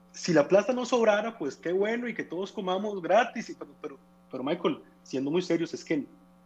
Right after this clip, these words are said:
el, las finanzas del Estado son paupérrimas. Entonces, eh, me parece que, que ha pasado mucha agua del río, bajo el río, en el sentido de que, bajo el puente, perdón, en el sentido que la sala, la sala ya ha dicho,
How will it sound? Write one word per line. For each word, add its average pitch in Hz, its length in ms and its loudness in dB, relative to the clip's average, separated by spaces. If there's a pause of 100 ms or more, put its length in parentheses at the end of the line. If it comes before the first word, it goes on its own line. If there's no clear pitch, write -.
(320)
el, 127 180 -4
las 127 160 -2
finanzas 135 240 -4
del 185 100 6
Estado 160 500 4
son - 320 -8
paupérrimas. 170 640 4 (460)
Entonces, 147 720 2 (300)
eh, 123 500 2
me 135 180 2
parece 131 460 4
que, 165 300 4 (320)
que 175 100 6
ha 175 100 6
pasado 208 360 2
mucha 208 280 0
agua 196 220 0
del 165 120 0
río, 175 240 2
bajo 156 240 -2
el 147 120 -2
río, 180 160 4
en 185 80 0
el 156 80 -2
sentido 170 380 0
de 175 60 2
que, 151 140 0
bajo 131 180 -4
el 135 60 -4
puente, 180 300 0
perdón, 160 220 0
en 165 60 -4
el 147 60 -8
sentido - 240 -8
que 185 80 -6
la 151 100 4
sala, 190 280 4 (560)
la 170 220 4
sala 214 220 2
ya 226 160 6
ha 214 40 6
dicho, 214 380 -2